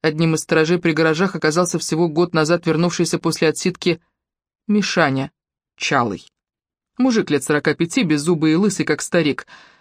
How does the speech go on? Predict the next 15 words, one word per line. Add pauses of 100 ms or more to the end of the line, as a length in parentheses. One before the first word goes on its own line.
(140)
Обитал
он
в
бытовке,
выделенной
ему
кооперативом. (360)
Туда
же
приводил
псов,
если
ударяли
сильные
морозы.